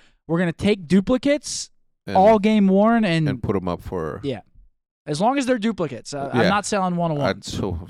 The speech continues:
Speaker 2: fuck no, I wouldn't let
Speaker 1: Like the
Speaker 2: you.
Speaker 1: pink, I don't know if I have the pink one.
Speaker 2: You don't.
Speaker 1: Who does?
Speaker 2: The museum.
Speaker 1: It's my jersey.
Speaker 2: Was it? Anyway, it's in good. wh-, the,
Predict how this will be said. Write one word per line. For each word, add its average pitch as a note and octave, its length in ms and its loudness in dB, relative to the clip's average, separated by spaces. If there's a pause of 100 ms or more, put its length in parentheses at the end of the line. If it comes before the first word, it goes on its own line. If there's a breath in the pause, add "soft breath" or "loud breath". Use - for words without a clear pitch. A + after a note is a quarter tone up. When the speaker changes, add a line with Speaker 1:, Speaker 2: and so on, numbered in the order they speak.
(140)
Speaker 2:
fuck - 340 -8
no, G#2 260 -2
I F2+ 60 0
wouldn't G2 240 -2
let D3 160 0
Speaker 1:
Like G2+ 40 -6
the E2 80 -2
Speaker 2:
you. G#2 60 -4
Speaker 1:
pink, G3 420 -2 (520)
I F3 100 4
don't B3 100 0
know A#3+ 80 2
if G#3 100 -2
I F#3 80 0
have F#3+ 200 -2
the D3+ 80 -2
pink B2+ 220 -4
one. A2+ 120 -4
Speaker 2:
You A2 120 -2
don't. D#2+ 400 -8 (520)
Speaker 1:
Who E3+ 120 0
does? A2+ 340 -6 (220)
Speaker 2:
The F#2+ 60 -6
museum. F2+ 600 -8 (1600)
Speaker 1:
It's - 120 -12
my F3 160 -2
jersey. C#3+ 600 -6 (400)
Speaker 2:
Was D#3+ 240 -14
it? C4+ 100 -20 (1700)
Anyway, C#3+ 260 2
it's A2+ 180 -2
in C3+ 100 -2
good. C3 140 0
wh-, - 280 -2
the, C#3 120 -6